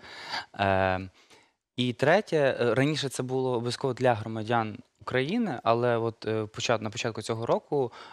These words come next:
е, сталася просто епохальна подія. Внесли нарешті в поправки до закону про донорство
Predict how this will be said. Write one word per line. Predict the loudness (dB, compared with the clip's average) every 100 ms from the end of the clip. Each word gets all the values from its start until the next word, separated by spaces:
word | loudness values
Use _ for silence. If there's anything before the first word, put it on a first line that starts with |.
| -10
е, | -10
сталася | -4 0 0 -2
просто | -6 -6 -6 -6
епохальна | -2 2 0 0
подія. | -8 -6 -2 -2
Внесли | -2 -4 -4 -4
нарешті | -2 0 0 -4 -6 -6 -6 -6
в |
поправки | -6 -2 -2 -2 -4
до | -4 -2 -2
закону | -6 -8 -8 -8
про | -6 -4 -4
донорство | -6 -8 -10 -12 -12 -12